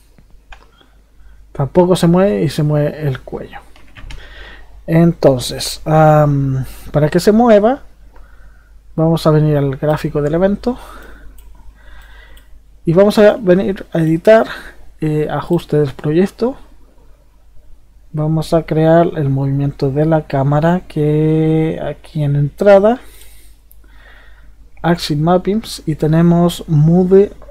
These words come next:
Forward, Move Left, tenemos Looking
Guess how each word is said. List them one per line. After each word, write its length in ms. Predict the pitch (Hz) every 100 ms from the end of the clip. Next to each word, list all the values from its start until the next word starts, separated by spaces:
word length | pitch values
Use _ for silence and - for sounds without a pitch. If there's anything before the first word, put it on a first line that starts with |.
| - - - - - - - - - _ - _ - - - _ _
Forward, 600 | 160 170 165 175 214 233 - - - - - - _ - - - _ -
Move 400 | 147 160 160 165 - 180
Left, 540 | 156 170 202 233 - - - - - - - - - - - - _ - -
tenemos 440 | 156 160 135 -
Looking 540 | 160 165 170 196 214